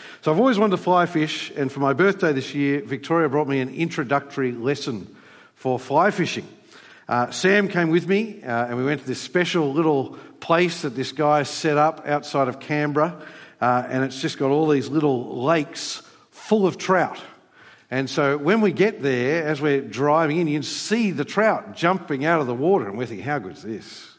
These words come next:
We're gonna catch a million fish. It's gonna be wonderful. Uh, let's do it." Then we meet the teacher, and he tells us, uh, "Actually, uh, you don't get to put anything in the lake. You don't get to do any fishing until you've learnt the theory. And some people who come for the beginner's day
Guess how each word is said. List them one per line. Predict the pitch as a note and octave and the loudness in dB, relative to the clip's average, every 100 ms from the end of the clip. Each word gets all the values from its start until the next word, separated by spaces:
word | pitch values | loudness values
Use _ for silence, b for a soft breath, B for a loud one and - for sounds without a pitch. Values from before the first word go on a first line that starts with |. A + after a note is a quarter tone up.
| _ | _
We're | G#2+ | -10
gonna | G#2+ E2+ D2 B B B | -8 -10 -14 B B B
catch | - C3+ - | -4 -4 -4
a | |
million | G2+ C3 A#2+ F#2 | -2 0 0 -4
fish. | - C3+ B2+ - - | -2 -2 -2 -8 -10
It's | - | -4
gonna | C3 | -2
be | A2+ | -2
wonderful. | A2 B2+ C3 C3 C3 B2+ B B B - | 0 0 0 -2 -4 -4 B B B -4
Uh, | A2 | 0
let's | D3+ D3+ | 0 -2
do | - E3+ | 2 2
it." | C#3 - - B B B - | 2 -4 -16 B B B 0
Then | F#3+ | 2
we | F#3+ | 4
meet | F#3 A3 | 4 2
the | F3 | -2
teacher, | - A3 G#3 E3 | 0 0 2 -2
and | D3 | -2
he | |
tells | C#3+ F3 F3+ D3 | 0 2 2 2
us, | D#3+ D3 - | 2 0 2
uh, | C#3+ D3 | 2 4
"Actually, | F3+ F3+ D3+ C3 B2 B2 B B B B B | 2 0 0 2 0 -4 B B B B B
uh, | A2+ A#2+ C3 | -4 -4 -4
you | B2+ | -2
don't | C3+ F#3+ G#3 | 2 2 2
get | C3 E3 D3 - - - _ _ _ - | 2 2 2 -2 -16 -20 _ _ _ -8
to | A#2+ | -6
put | - E3 C#3 - | 0 0 0 -4
anything | D3+ D#3+ D3 C#3+ | -2 0 0 0
in | C#3 | 0
the | A#2+ | 2
lake. | C#3+ C3 G#2+ - | 2 0 -2 -10
You | B2 | -6
don't | B2 D#3 | -4 -2
get | - G#2+ | -4 -6
to | G#2+ | -4
do | C#3 D#3+ | 2 2
any | C#3+ A#2+ | 2 0
fishing | - C#3+ A#2 | -4 -4 -6
until | A2+ - | -6 -4
you've | C3 A2+ | -4 -2
learnt | C3 C3 | -2 -4
the | A2 | -6
theory. | - D#3 D3 A2 B2 B B B B | -2 2 2 0 -6 B B B B
And | A2+ | -8
some | - G3+ A3 A3+ | -4 0 2 2
people | E3+ C3+ | 2 2
who | A#2+ | 0
come | C3 C#3+ C3 | 0 0 0
for | B2 | -2
the | B2 | -4
beginner's | A#2+ C3 D3 A#2+ | -2 0 0 -2
day | G#2+ C3 B2 | 0 0 0